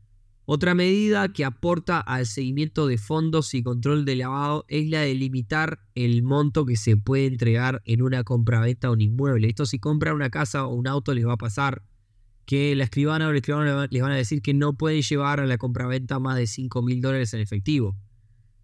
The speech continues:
Si ustedes tienen que pagar más de cinco mil dólares en efectivo, se le van a pedir que hagan una transferencia o que trabajen con una letra de cambio. Esto hace que sí o sí el dinero tenga que pasar por el banco y es otra de las formas de evitar,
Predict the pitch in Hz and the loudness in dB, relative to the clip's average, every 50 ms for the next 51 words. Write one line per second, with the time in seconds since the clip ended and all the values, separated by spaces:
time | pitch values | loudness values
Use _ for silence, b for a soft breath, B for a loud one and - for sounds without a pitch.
0 | _ _ - - 131 117 135 151 - 170 170 165 156 160 143 147 147 151 151 156 | _ _ -6 -4 -2 2 2 2 2 2 2 2 2 0 0 0 0 0 0 0
1 | 165 160 156 143 - 156 147 - 139 139 147 151 156 156 147 123 143 131 123 127 | 2 0 0 0 -2 -4 -4 -2 -2 0 0 0 0 0 0 -2 -2 -4 -4 -4
2 | 131 107 - 165 165 151 - 139 131 131 143 160 165 147 - 143 143 151 160 156 | -4 -2 0 0 0 0 -2 -2 -2 -2 0 0 -2 -2 0 0 0 2 0 0
3 | 143 - 147 143 143 143 143 143 139 135 131 113 101 - - - 120 117 117 110 | -2 -2 -2 0 0 0 0 0 0 0 -2 -4 -6 -10 -6 -2 2 2 2 2
4 | 117 123 123 135 143 139 117 - 165 175 180 - _ - 139 143 - - 151 147 | 2 2 2 2 0 0 0 0 0 0 0 -2 _ -4 -4 -4 -2 0 0 0
5 | 147 113 127 123 127 135 127 131 147 139 127 - 123 127 127 120 120 123 117 117 | 0 0 -2 -2 -2 0 0 0 0 0 0 -2 -2 0 0 2 0 0 0 0
6 | 117 107 107 107 139 135 117 107 104 98 95 - - - _ _ _ _ _ _ | 0 0 0 0 2 2 4 4 2 2 0 -4 -12 -20 _ _ _ _ _ _
7 | _ - - - _ _ _ 151 156 - - 190 175 180 175 - - 175 98 151 | _ -20 -20 -20 _ _ _ -4 -4 -2 0 0 2 2 0 0 -2 -2 -2 -2
8 | 143 - - - 214 220 233 214 170 - - 208 214 226 220 190 151 147 147 160 | -2 -2 -2 -2 0 2 2 2 0 0 0 0 2 2 2 2 2 0 0 0
9 | 180 180 185 - - 170 175 170 151 143 123 131 120 - 160 147 143 147 127 131 | 0 0 0 0 0 0 -2 0 0 -2 -2 -4 -4 -4 -4 -2 -2 -2 -2 0
10 | 151 170 170 156 - 185 185 156 131 123 143 170 190 180 - 175 160 - 151 147 | 0 0 -2 -2 -2 -2 -2 -2 0 0 2 2 0 0 -2 -2 -4 -2 -2 -2
11 | 143 135 127 120 110 - 143 143 147 151 151 135 120 123 123 127 135 104 - 151 | -2 -2 -4 -4 -6 -6 -6 -4 -4 -2 -2 0 0 0 0 0 -2 -2 -2 -2
12 | 151 151 - - | -4 -4 -4 -8